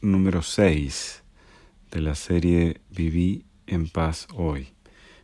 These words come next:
Y esto en realidad es un bonus, no, no estaba previsto en la serie original. Después de, de varios comentarios y de leer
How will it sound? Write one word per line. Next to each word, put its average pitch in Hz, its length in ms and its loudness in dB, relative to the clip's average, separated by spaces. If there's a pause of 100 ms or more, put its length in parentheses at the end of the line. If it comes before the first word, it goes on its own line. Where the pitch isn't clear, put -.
(120)
Y 110 60 -2
esto 113 220 -4
en 104 80 2
realidad 90 560 4 (300)
es 110 180 -6
un 92 180 2
bonus, 78 600 2 (160)
no, 78 580 -4 (1160)
no 95 80 -6
estaba 87 400 4
previsto 82 440 -2
en 78 60 -2
la 78 100 -2
serie 82 280 -2
original. 85 680 0 (720)
Después 82 400 -4
de, 73 560 -2 (680)
de 82 120 -2
varios 78 300 0
comentarios 80 880 4
y 76 40 -2
de 73 140 -4
leer 78 500 0